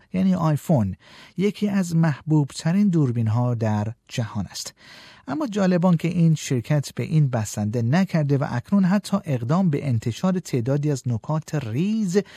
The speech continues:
برای گرفتن بهترین عکس ممکن با گوشی‌های تلفن آیفون کرده است. گفتنی است بر اساس اطلاعات موجود در وبسایت نامدار فلیکر که مخصوص عکاسی است و تعداد کاربرانش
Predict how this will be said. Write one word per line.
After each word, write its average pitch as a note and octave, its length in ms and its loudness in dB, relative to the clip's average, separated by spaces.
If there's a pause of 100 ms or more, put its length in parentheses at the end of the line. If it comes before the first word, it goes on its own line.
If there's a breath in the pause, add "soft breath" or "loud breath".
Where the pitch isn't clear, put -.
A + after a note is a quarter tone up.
(280 loud breath)
برای A3 280 -4
گرفتن F#3+ 460 0
بهترین E3+ 760 0
عکس - 320 -6
ممکن D3+ 480 2
با C#3+ 140 2
گوشی‌های A#2+ 520 -2
تلفن A#2 460 -2
آیفون B2+ 520 -2
کرده G2 300 -8
است. - 300 -12 (760 loud breath)
گفتنی B2 360 -2
است - 160 -6
بر B2 160 -4
اساس A#2 320 -6
اطلاعات A#2+ 480 -2
موجود B2 460 2
در C#3 200 2
وبسایت B2+ 500 -2
نامدار E3 560 2
فلیکر C#3+ 540 -2
که A#2+ 160 -4
مخصوص B2 520 -2 (160)
عکاسی B2 540 -4
است - 180 -4
و A2 160 -2 (100)
تعداد A#2+ 340 -2
کاربرانش A#2 760 0